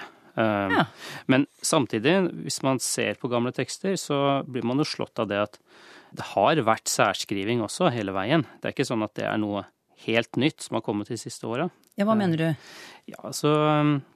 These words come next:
Speaker 1: eh, van-, vanlig avistekst så finner du det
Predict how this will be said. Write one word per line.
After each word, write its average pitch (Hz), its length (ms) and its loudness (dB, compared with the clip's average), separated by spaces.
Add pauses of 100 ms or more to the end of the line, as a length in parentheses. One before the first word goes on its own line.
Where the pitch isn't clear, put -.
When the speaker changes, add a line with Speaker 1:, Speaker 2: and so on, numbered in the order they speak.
(500)
Speaker 1:
eh, 90 540 -12
van-, 147 320 4
vanlig 156 280 4
avistekst 156 520 -2
så 156 40 -4
finner 101 240 0
du 98 100 -2
det 107 200 0